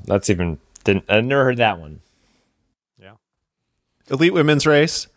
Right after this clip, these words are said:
Speaker 3: Kind of an, uh, interesting, speaking of cyclocross ringers, uh, another rider that we're, I think we've lost, uh, to the track of all places,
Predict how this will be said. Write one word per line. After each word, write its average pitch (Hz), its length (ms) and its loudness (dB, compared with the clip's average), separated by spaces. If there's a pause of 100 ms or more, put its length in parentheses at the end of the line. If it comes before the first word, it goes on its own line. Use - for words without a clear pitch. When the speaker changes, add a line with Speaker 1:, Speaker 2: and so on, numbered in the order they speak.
(100)
Speaker 3:
Kind 381 160 2
of 440 160 2
an, 330 200 0
uh, 185 260 4
interesting, 214 920 2
speaking 214 400 0
of 151 80 2
cyclocross 147 840 0
ringers, 120 880 0
uh, 107 520 0
another 139 240 2
rider 101 340 2
that 104 160 -2
we're, 107 180 -2
I 104 60 0
think 131 220 -4
we've 117 160 -2
lost, 101 600 0 (320)
uh, 113 160 -6
to 131 140 -4
the 107 80 -6
track 143 560 -2
of 107 140 -4
all 95 160 0
places, 117 720 -4